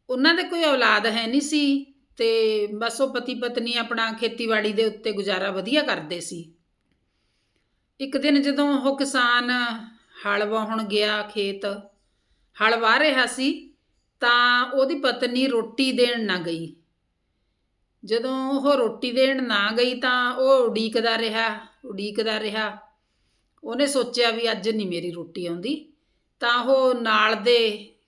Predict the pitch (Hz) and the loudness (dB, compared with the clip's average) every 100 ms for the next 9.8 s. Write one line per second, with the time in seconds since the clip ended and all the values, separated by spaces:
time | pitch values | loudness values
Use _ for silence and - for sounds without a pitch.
0 | _ 226 214 208 220 226 220 220 240 220 | _ -2 -2 -2 -2 -4 -4 -6 -4 -4
1 | 208 190 214 208 165 202 196 196 185 180 | -4 -4 -4 -6 -6 -6 -4 -6 -6 -12
2 | 156 - _ _ _ _ _ _ _ _ | -12 -16 _ _ _ _ _ _ _ _
3 | _ _ _ _ - 254 254 - 277 262 | _ _ _ _ -2 -2 0 4 6 8
4 | 254 233 226 - _ 214 185 202 196 190 | 6 2 -2 -10 _ -14 -2 2 2 0
5 | 196 190 180 202 262 - - 202 170 202 | -4 -2 -2 -2 -4 -4 -12 -20 -8 -4
6 | 202 202 - 233 220 220 196 - 220 202 | -4 -4 -4 -2 0 0 -2 -2 -2 -2
7 | 190 - _ _ _ _ _ _ - - | -4 -12 _ _ _ _ _ _ -20 -12
8 | 220 226 240 214 247 240 254 226 226 233 | -6 -4 -2 -2 0 0 -2 -2 -2 -2
9 | 226 226 214 196 226 202 202 | -4 -2 -2 -2 -2 -2 -6